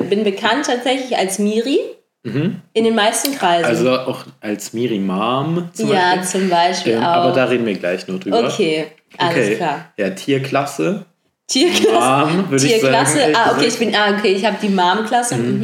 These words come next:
Speaker 1: Mhm, das wird mir jetzt hier auch eiskalt
Speaker 2: Das,
Speaker 1: zugeschrieben, ne?
Speaker 2: das ist einfach so.
Speaker 1: Okay.
Speaker 2: Ähm, du hast hier Frühstück <laughs> mitgebracht.
Speaker 1: Ja, ich hab
Speaker 2: Ähm,
Speaker 1: Frühstück mitgebracht. Aber Andrea hat die Brötchen geholt, ne? Ich hab nur,
Speaker 2: gegessen,
Speaker 1: äh, Aufstrich.
Speaker 2: also.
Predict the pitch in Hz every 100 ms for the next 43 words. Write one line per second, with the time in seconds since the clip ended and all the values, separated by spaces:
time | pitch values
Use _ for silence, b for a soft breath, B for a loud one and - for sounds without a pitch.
0 | 247 233 220 220 202 196 190 - - 190
1 | 208 - 196 196 247 196 190 185 175 175
2 | 190 240 - - - 123 117 90 95 95
3 | 98 104 101 95 - 196 180 180 - 113
4 | 107 101 101 95 123 123 - 120 - -
5 | - - 135 147 135 131 147 220 - 247
6 | 370 381 - - 285 131 294 233 190 180
7 | - 165 170 175 - 208 202 175 185 196
8 | 277 226 214 208 175 165 165 170 170 180
9 | 226 - - 190 226 233 233 226 - 233
10 | 202 196 185 190 190 131 - - 139